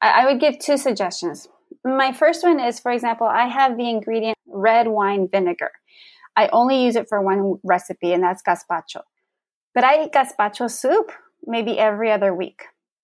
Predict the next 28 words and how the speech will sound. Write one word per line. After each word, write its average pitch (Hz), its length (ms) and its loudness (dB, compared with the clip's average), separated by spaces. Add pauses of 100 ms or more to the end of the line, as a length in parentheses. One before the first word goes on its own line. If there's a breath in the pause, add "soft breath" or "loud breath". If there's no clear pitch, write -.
(560)
So 226 560 2
even 277 260 0
though 254 160 0
it's 226 180 -4
that 190 200 -2
one 220 280 -2
ingredient 233 480 -2
for - 260 -4
only 240 300 2
that 226 260 0
soup, 311 360 2 (280 loud breath)
I 226 120 0
eat 277 220 2
it 262 140 2
enough 214 480 -2
that 202 100 2
I 185 120 0
don't 190 280 -2
feel 214 200 2
bad 180 320 0
buying 185 300 2
that 170 180 -4
one 180 200 0
ingredient. 170 500 -4 (800)
If 294 200 -2
you 302 160 4
don't 311 280 0
eat 247 240 -2